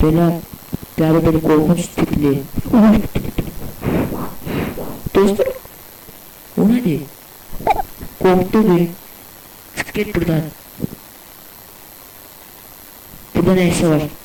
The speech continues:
Burada neyse var dostlar. Buraya tabii gitmeyeceğim. Ve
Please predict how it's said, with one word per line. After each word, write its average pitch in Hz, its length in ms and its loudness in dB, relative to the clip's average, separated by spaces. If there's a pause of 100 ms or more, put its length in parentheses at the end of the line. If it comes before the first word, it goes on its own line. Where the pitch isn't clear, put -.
(1040)
Burada 165 320 2
neyse 165 340 0
var 151 120 4
dostlar. 147 340 2 (280)
Buraya 165 240 2
tabii 165 280 0
gitmeyeceğim. 139 580 0 (4000)
Ve 180 300 4